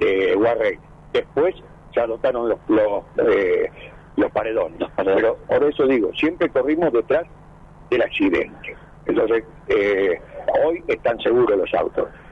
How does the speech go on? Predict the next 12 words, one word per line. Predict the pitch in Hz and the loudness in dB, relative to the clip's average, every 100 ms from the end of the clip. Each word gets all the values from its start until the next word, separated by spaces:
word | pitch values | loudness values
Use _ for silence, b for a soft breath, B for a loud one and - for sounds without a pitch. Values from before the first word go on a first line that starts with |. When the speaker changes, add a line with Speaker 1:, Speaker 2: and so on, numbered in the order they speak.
| B | B
Speaker 1:
Y | 127 | -2
como | - 143 143 | 0 0 2
decía | 139 139 156 156 143 127 120 113 110 | 2 2 2 4 4 2 0 0 0
Di | 113 | -2
Palma, | - 113 104 | -2 -2 0
decía, | 104 - 123 117 B B B | 0 2 2 2 B B B
si | - | -4
correr | - 127 143 | 0 2 2
era | 139 | 2
peligroso, | 131 131 135 123 120 | 0 0 0 2 2
y | 120 | 4
decía, | 127 151 | 4 2